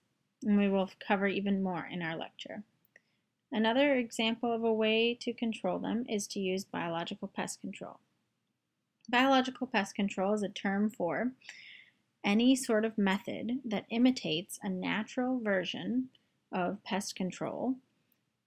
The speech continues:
within whatever environment you are in. So, for example, there are beneficial carnivorous insects that will eat the pests that are damaging your crops.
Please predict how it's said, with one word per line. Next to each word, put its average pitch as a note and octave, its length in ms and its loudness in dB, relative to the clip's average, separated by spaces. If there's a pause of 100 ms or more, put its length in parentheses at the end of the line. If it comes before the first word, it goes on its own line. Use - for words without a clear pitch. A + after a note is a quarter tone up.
(500)
within G3+ 420 0
whatever F3+ 320 0
environment E3 560 0
you F#3 200 -4
are - 180 -4
in. - 300 -10 (440)
So, A#3+ 260 2
for A3+ 180 0
example, B3+ 600 2 (380)
there G3+ 200 4
are F#3+ 40 2
beneficial G#3 800 0
carnivorous G3+ 680 0
insects A3+ 540 -2
that F#3+ 120 -2
will F#3 240 -2
eat A#3 280 -4
the G#3 80 -2
pests - 480 -4 (340)
that G3 100 -2
are G3 80 2
damaging E3+ 480 -4
your D#3+ 140 -6
crops. - 500 -4